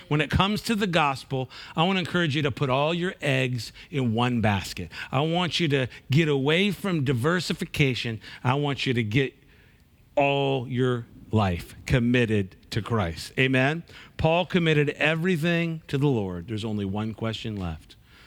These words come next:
my friend. Have you committed your life,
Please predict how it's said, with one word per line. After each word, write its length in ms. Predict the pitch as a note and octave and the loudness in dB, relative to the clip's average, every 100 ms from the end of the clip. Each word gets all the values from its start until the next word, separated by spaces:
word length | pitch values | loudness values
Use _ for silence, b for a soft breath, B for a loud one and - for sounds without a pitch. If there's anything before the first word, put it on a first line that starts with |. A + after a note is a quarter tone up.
| B B B B B | B B B B B
my 160 | G2 | -6
friend. 460 | F2+ - F2 E2 D#2+ - | -6 -6 -6 -6 -10 -12
Have 220 | - F#2+ | -4 -2
you 520 | F#2 G#2 A2+ A#2+ B2 B2+ | 0 2 2 2 -2 -6
committed 640 | - A#2+ G#2+ G2+ G2 F#2+ F2+ - | -2 -2 0 0 0 -2 -4 -10
your 320 | G2+ F#2+ F#2+ | -6 -4 -2
life, 600 | F#2+ F2+ E2+ E2 - - | 0 0 0 -4 -10 -20